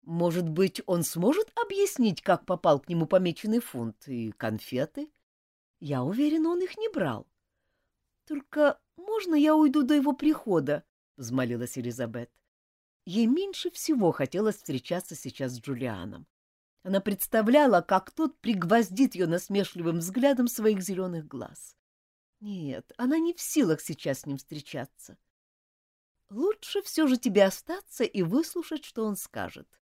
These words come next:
возразила Рита. «Если Джулиан ничего не брал, то все это очень странно.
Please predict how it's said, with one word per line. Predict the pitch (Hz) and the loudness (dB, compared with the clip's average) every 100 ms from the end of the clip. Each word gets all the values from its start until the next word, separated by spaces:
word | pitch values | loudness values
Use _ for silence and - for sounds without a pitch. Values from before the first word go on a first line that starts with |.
| _ | _
возразила | 123 110 120 110 113 113 | -14 -6 -6 -6 -6 -8
Рита. | 104 104 - _ _ _ _ _ _ _ | -10 -12 -18 _ _ _ _ _ _ _
«Если | 123 277 - 330 | 0 0 2 0
Джулиан | 202 175 202 226 311 285 | 2 4 6 6 8 6
ничего | 233 214 226 | 4 4 4
не | 254 214 | 6 4
брал, | 151 160 190 339 | 4 4 4 4
то | - 370 | 0 -10
все | - - 262 | -6 -2 0
это | 285 | 0
очень | 262 - 370 | -2 -2 -10
странно. | - - 196 147 143 139 | -12 -8 -4 -4 -4 -8